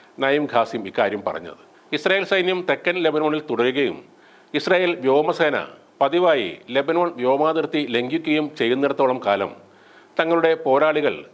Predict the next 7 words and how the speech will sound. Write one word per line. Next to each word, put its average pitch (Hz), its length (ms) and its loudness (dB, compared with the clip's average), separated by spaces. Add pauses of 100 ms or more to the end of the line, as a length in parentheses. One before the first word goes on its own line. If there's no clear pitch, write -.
നിരായുധരാകില്ലെന്ന് 147 1080 0
തറപ്പിച്ച് 127 460 -2
പറഞ്ഞിരിക്കുകയാണ് 107 680 0 (360)
നയീം 120 300 0
ഖാസിം. - 280 -10 (520)
കഴിഞ്ഞ 208 300 0
വർഷം 196 240 -2